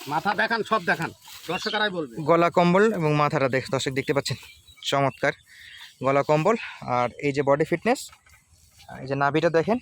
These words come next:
Speaker 2: চারটা পা দেখেন, পায়ের খুঁড়াইগুলা দেখবেন একটু, পায়ের খুঁড়াই দেখেন এবং শর্ট শর্টটা দেখেন পাও আর নাভি আর বডি ফিটনেস, মাজার শেপ। আর এই যে এইদিকে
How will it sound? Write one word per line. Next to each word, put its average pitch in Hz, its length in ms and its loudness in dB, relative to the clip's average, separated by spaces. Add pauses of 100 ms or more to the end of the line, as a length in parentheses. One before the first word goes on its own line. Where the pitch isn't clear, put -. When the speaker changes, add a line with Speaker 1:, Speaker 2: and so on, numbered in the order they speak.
(420)
Speaker 2:
চারটা 151 180 -2
পা 156 200 2
দেখেন, 156 280 -2 (640)
পায়ের 156 260 2
খুঁড়াইগুলা 214 520 4
দেখবেন 131 280 -4
একটু, 120 240 -14
পায়ের 139 200 -4 (140)
খুঁড়াই 156 220 0
দেখেন 147 260 -4 (840)
এবং 131 140 -2 (180)
শর্ট 208 280 2
শর্টটা 139 200 2
দেখেন 123 220 -6 (100)
পাও 127 180 2 (420)
আর 131 120 -10
নাভি 127 340 -2 (580)
আর 131 120 -4
বডি 156 260 4
ফিটনেস, 233 380 2
মাজার 170 280 4 (100)
শেপ। 269 180 4 (440)
আর 139 120 2
এই 147 80 0
যে 151 100 0
এইদিকে 165 320 2